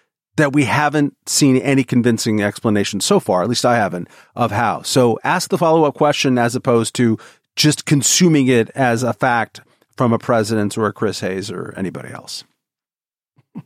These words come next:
Speaker 2: I don't want to be mean to Chris. I'll add one final thing that, um, I saw an interesting chart today of deposits, um, in American banks over the past sort of twenty years,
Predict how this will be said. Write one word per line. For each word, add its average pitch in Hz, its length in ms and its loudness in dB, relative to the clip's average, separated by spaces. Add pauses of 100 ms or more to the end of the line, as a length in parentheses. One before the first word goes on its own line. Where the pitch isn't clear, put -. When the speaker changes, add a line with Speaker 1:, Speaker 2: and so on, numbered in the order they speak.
(1400)
Speaker 2:
I 147 80 -2
don't 120 80 -2
want 110 140 -8
to 123 100 -8
be - 0 -
mean 135 360 -6
to 131 100 -12
Chris. 127 280 -8 (240)
I'll 160 160 0
add 151 160 0
one 139 260 2
final 131 260 -2
thing 123 260 -4
that, 120 340 -6
um, 117 420 -4 (500)
I - 20 -2
saw 175 140 0
an 156 60 4
interesting 131 280 -2
chart 135 300 -2
today 127 180 -2
of 117 140 -6
deposits, 127 760 -6 (180)
um, 123 880 -6
in 139 320 4
American 127 420 0
banks 117 500 -2 (140)
over 120 160 -2
the 117 80 -6
past 120 420 -6 (240)
sort 123 120 -10
of - 40 -16
twenty 120 240 -6
years, 120 280 -6